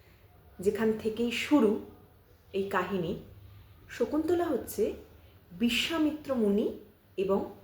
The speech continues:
মেনকার কন্যা। তাকে মালিনী নদীর তীরে ফেলে রেখে গিয়েছিল। পাখিরা তাকে সূর্যের তেজ আর উত্তাপ থেকে আড়াল করে রেখেছিল, তাই তার নাম হয় শকুন্তলা।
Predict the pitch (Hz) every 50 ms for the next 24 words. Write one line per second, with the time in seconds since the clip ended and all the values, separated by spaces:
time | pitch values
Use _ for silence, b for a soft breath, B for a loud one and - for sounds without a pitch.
0 | - - - - - 202 190 185 180 185 185 185 - 233 302 - - - - -
1 | - - 202 170 160 156 - - - - - - - - - - - - - -
2 | - - B B B B B B B B B B B B B - 247 247 - 392
3 | 381 302 220 214 196 202 208 226 254 294 339 320 311 285 262 269 269 - - -
4 | - 226 208 220 262 262 - - 214 180 175 165 160 156 - - 139 147 131 120
5 | 127 - - 98 - - - - - - - - - - - - - - - -
6 | - - - 175 160 - - - - 302 311 277 170 - - - B B B B
7 | B B B - 190 190 - - - - - 220 202 196 - - 233 220 - -
8 | - - - 214 214 220 247 294 311 - - B B B B B B - 175 -
9 | - - - 220 214 - - - - - 240 240 240 - - - 233 220 - 226
10 | - - - - 180 185 202 208 202 208 214 214 214 214 - 180 165 160 160 156
11 | 160 - - - - - - - - - - - - - - - 180 175 175 -
12 | 170 165 170 170 160 160 160 160 160 170 180 254 - - B B B B B -
13 | - - 190 - - 170 156 147 - 147 131 123 120